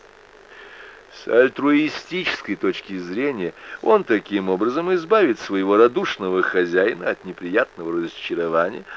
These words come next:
а в более личном плане, только поехав в Бландингс, сможет возобновить знакомство с этой девушкой.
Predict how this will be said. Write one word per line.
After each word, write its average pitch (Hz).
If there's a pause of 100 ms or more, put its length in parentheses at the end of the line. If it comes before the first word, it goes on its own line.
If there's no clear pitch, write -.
(140)
а 117
в 104
более 104
личном 101
плане, 80 (360)
только 175 (300)
поехав 139
в 95
Бландингс, 113 (460)
сможет 104
возобновить 101
знакомство 98
с -
этой 90 (140)
девушкой. -